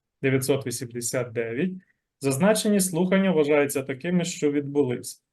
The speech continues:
В зв'язку з тим, що на грома-, що громадськість не виявила бажання прийняти участь у громадських слуханнях, не підключилася до відеоконференції, про це буде складено відповідний акт,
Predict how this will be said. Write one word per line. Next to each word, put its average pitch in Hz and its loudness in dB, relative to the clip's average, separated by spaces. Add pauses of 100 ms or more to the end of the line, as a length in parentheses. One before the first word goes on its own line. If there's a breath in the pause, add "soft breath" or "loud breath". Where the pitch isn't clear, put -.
(520 soft breath)
В 127 -10
зв'язку 160 2
з 190 0
тим, 180 4
що - -2
на 160 0
грома-, 170 2
що 160 -2
громадськість 160 2
не 170 0
виявила 165 6
бажання 147 0
прийняти 143 -2
участь 131 -6
у 123 -2
громадських 131 -2
слуханнях, 135 -6
не 180 4
підключилася 160 0
до 135 0
відеоконференції, 135 -4
про 160 -2
це 175 0
буде 175 0
складено 160 4
відповідний 151 0
акт, 127 0